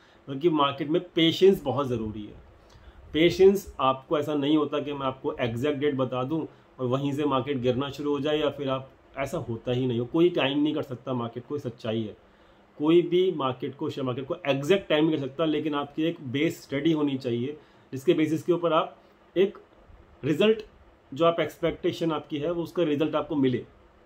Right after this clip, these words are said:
that's it। अगर आप इतना भी कर देते हो, तो then it is good for you, ठीक। तो अभी मेरी बात समझो, mid of मई के बाद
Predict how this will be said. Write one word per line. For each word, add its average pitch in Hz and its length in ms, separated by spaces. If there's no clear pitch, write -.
that's 123 260
it। 107 100
अगर 131 160
आप 139 180
इतना 147 200
भी 151 120
कर 147 140
देते 131 240
हो, 220 60
तो 247 160
then 170 220
it 165 160
is 160 100
good 160 140
for 160 180
you, 135 160
ठीक। 170 220
तो 147 60
अभी 156 100
मेरी 175 160
बात 175 160
समझो, 160 420
mid 151 180
of 180 140
मई 156 200
के 156 120
बाद 135 360